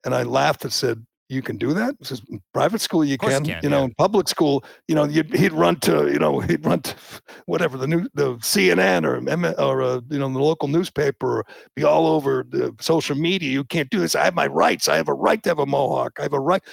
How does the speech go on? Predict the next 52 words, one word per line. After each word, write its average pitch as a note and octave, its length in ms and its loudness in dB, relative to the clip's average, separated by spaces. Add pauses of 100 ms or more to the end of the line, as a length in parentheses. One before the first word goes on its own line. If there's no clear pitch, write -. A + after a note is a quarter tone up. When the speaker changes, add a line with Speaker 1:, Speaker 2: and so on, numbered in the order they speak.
(120)
Speaker 1:
You D#3 80 -4
can't D3 260 0
search D4 360 -2
my D#3+ 120 2
backpack." B2+ 540 -2 (460)
He C3+ 80 -12
said, C#3+ 180 0
"In B2+ 80 -6
private, D#3 420 -2
we, D#3+ 240 -6
we C3 140 -4
have A#2+ 120 -4
a A2+ 60 -6
whole D3+ 260 0
different D3 340 -8
set C#3+ 200 -2
of B2+ 100 -6
standards, C3+ 440 -4
different C#3 280 -6
set C3+ 140 -2
of B2 60 -2
rules. C3 380 -2 (580)
You A#2 140 -8
can't - 300 -6 (120)
do B2+ 400 0 (200)
the G#2 60 -16
things, C3 540 -6 (140)
you C3 60 -4
know, A#2+ 260 -4
you A#2+ 100 -10
can B2+ 140 -10
do B2 180 -4
in A2 80 -4
public A#2+ 320 -2
school." B3 400 0 (400)
So - 120 -8 (160)
I F#3+ 140 2
don't E3+ 180 2
think, D3+ 340 -2 (180)
and C3 220 -4 (120)
I B2 60 -6
could D3+ 200 -4
be B2+ 80 -4
wrong, B2+ 300 -2
I B2 80 -2
don't A#2+ 160 -6
think B2+ 240 -6
you B2 100 -6
get C3 320 -4
away B2+ 360 0
with B2 220 -4
that. A#2+ 200 -4